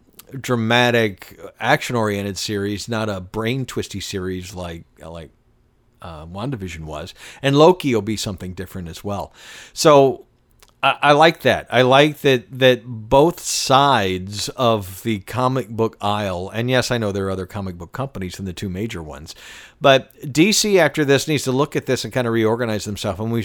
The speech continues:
have a supposedly really cool, um, James Gunn Suicide Squad on the way.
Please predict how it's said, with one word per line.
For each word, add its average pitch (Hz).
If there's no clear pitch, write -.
have 143
a 143
supposedly 151
really 135
cool, 117
um, 104
James 135
Gunn 120
Suicide 113
Squad 85
on 78
the 78
way. 71